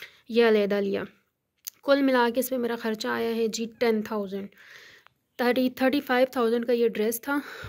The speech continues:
बहुत ही प्यारा, इसकी पिक्चर्स भी मैं आपसे शेयर करूँगी। और ये फिर मुझे पड़ा टेन थाउजेंड का।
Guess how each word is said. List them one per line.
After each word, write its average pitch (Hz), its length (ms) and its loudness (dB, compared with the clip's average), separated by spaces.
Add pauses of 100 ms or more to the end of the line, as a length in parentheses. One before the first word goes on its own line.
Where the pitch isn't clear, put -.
बहुत 226 300 -2
ही 269 60 -4
प्यारा, 247 240 -4
इसकी 240 200 -4
पिक्चर्स 247 360 -6
भी 262 80 -10
मैं 247 100 -4
आपसे 240 240 -2
शेयर 233 240 0
करूँगी। 262 400 0 (460)
और 220 400 0 (320)
ये 240 120 2
फिर 247 160 0
मुझे 226 200 2
पड़ा 233 340 2 (480)
टेन 233 200 4
थाउजेंड 202 360 -4
का। 208 140 -10